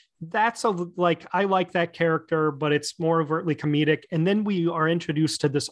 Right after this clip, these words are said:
old couple who's in a Rolls Royce, who just picks them up off of the street and makes them get in the cab, total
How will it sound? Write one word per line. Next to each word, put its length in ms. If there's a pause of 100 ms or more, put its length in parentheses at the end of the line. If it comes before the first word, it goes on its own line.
old 360
couple 520 (340)
who's 220
in 100
a 60
Rolls 480
Royce, 280
who 120
just 180 (140)
picks 240
them 160
up 100
off 180
of 80
the 60
street 360
and 140
makes 220
them 160
get 160
in 80
the 80
cab, 380
total 440